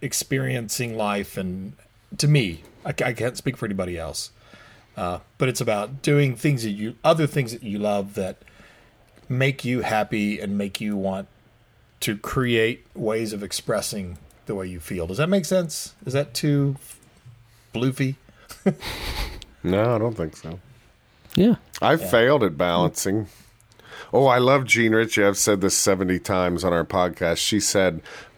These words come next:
Speaker 2: "Dulcimer for me has always been the f-,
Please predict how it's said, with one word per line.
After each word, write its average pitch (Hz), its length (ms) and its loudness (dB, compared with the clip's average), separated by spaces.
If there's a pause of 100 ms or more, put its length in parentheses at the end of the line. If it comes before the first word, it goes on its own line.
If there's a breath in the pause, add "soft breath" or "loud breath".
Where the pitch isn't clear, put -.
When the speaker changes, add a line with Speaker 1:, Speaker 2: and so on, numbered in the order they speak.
(140)
Speaker 2:
"Dulcimer 127 600 4
for 127 240 2
me 104 340 6
has 85 220 2
always 87 320 4
been 85 200 0
the 82 60 2
f-, - 120 -8